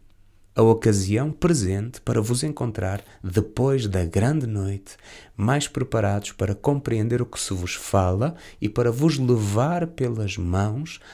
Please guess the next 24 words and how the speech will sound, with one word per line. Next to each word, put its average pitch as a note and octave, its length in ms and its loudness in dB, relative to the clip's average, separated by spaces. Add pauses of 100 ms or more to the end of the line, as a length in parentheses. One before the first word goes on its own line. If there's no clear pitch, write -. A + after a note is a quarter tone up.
(140)
ao G2+ 160 2
prado C3+ 720 -2
luminoso B2 1300 -2
e A2 120 -2
fragrante G2+ 1080 -6
deste A2 300 -6
paraíso. F2 640 -6 (420)
Isto - 180 -14
é - 40 -10
poesia F#2+ 420 -2
pura. E2+ 280 -6 (680)
"Além F#3 340 4
disso, A#2+ 480 0
já A#2 240 4
estáis C3 460 2
mais B2 400 4
bem A#2+ 240 0
preparados G#2 640 0
para G#2 240 2
apreender C3+ 600 2
os B2 140 2
mistérios A#2+ 840 -2 (180)
todo F3 280 2
divinos G#2 640 -2